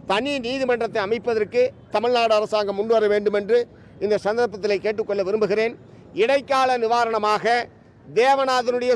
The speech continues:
சொத்துக்களை பறிமுதல் செய்து ஃபண்டு முதலீடு செய்திருக்கக்கூடிய அனைவருக்கும் ஒரு பகுதி நி-, நிதியை வழங்குவதற்கு இடைக்காலமாக ஓரளவுக்கு நிவாரணத்தை வழங்கக்கூடிய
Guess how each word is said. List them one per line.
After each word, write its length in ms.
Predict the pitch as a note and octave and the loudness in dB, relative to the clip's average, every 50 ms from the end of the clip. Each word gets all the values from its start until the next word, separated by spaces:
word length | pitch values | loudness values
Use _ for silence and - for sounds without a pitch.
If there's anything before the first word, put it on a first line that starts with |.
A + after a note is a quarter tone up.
| - - | 0 0
சொத்துக்களை 460 | A3+ G#3+ - C4+ G3+ - B3 A#3+ A#3 F#3+ - G3 | -2 -2 -2 -6 -6 -2 0 2 2 2 0 -2
பறிமுதல் 440 | G#3 A#3+ B3+ B3 B3 A#3+ A3+ - A3 | -4 -2 -2 -2 -2 -2 -2 0 2
செய்து 300 | A3 G#3 G#3+ G#3+ A#3+ A#3+ A#3+ B3 - - - - - - - - - - | 2 2 2 2 0 0 0 0 -4 -12 -20 -20 -20 -20 -20 -20 -12 -6
ஃபண்டு 340 | D3+ G3 A#3+ C4+ C4 C4+ C4 B3+ A#3+ G#3+ F3+ - - - - - - | -4 -4 -4 0 2 4 6 6 6 4 0 -4 -12 -20 -20 -10 -2
முதலீடு 340 | G3+ B3 C4+ C4+ C4+ C4 A#3+ - A#3+ | 0 0 2 2 0 0 -2 -2 0
செய்திருக்கக்கூடிய 540 | A#3 A#3+ A#3+ A3+ G#3 A3+ G3 G#3 G#3+ G#3+ G#3 F3+ G3+ | 0 0 0 0 0 -2 -2 0 2 2 2 4 4
அனைவருக்கும் 540 | A#3+ B3+ B3 A#3+ A#3 G#3 - B3+ B3 B3+ - - - - - - - - - - G#3+ | 2 4 4 4 2 2 2 0 0 -2 -2 -12 -18 -20 -20 -20 -20 -10 -2 2 2
ஒரு 120 | B3 C4 A#3 A#3+ | 4 4 4 2
பகுதி 220 | A#3+ B3+ B3+ C4+ C4 B3 A3 | 0 0 0 -4 -4 -2 2
நி-, 200 | A3 A3+ A3 G#3 G3+ | 4 4 4 2 0
நிதியை 320 | A#3 B3 C4 C4 B3 A#3 A3+ G#3 F#3 | -2 -4 -2 0 2 2 2 2 0
வழங்குவதற்கு 600 | G3+ A#3+ B3 A#3+ A#3 A3+ A3 G#3+ F#3 - A#3+ B3 B3+ - - - - - - - - - - - - - - G3 | -2 -2 0 -2 -2 -2 -2 -2 -4 -2 0 0 0 -2 -4 -14 -20 -20 -20 -20 -20 -20 -20 -20 -18 -10 -4 -2
இடைக்காலமாக 640 | A#3 C4 B3+ - C4+ C4 C4 C4+ B3 B3 B3 G#3 A3+ A#3 G#3+ F#3 C3+ - - - - - - - - - - F3+ A3 | -2 -2 0 0 0 0 0 0 0 0 0 0 2 2 2 2 0 -2 -10 -20 -20 -20 -20 -20 -20 -10 -2 0 2
ஓரளவுக்கு 440 | B3 B3 B3+ B3+ B3+ B3+ - C4 A#3+ A3+ | 4 4 4 4 2 2 2 0 0 2
நிவாரணத்தை 460 | A#3 C4 C4 C4 B3+ B3 G3+ A#3+ A#3+ A3+ | 2 2 2 2 0 -2 0 0 0 2
வழங்கக்கூடிய 460 | A3+ A#3 A3+ A3 - - G#3+ G#3+ G#3+ | 2 0 0 0 0 0 2 2 4